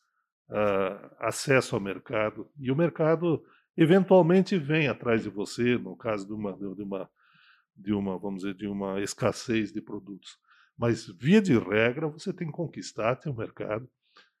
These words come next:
tem que trabalhar com a qualidade, a competência, a competitividade, a regularidade que um mercado internacional, ah, exige. E nós estamos falando muito de mercado internacional, mas isso é um mercado lo-, ah,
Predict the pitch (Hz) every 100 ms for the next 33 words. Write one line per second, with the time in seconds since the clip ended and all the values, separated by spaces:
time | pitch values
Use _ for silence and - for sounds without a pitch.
0 | _ - 113 - 123 117 107 104 107 110
1 | - 117 107 - 110 104 87 107 107 104
2 | 98 101 - _ _ _ - 104 - 113
3 | - 104 - 107 107 101 - - 160 160
4 | 143 - - - 95 90 104 101 110 101
5 | 107 95 110 147 156 143 117 113 110 107
6 | 110 104 98 _ - _ _ - 117 113
7 | 117 120 113 107 - 117 107 107 104 131
8 | 139 107 110 - 104 95 101 104 _ _
9 | _ _ - 123 113 120 110 90 90 82
10 | - _ - - 139 147 185 - 170 160
11 | 165 165 156 151 147 151 135 135 147 143
12 | 151 196 165 127 120 151 160 185 196 190
13 | 190 190 190 208 170 143 110 101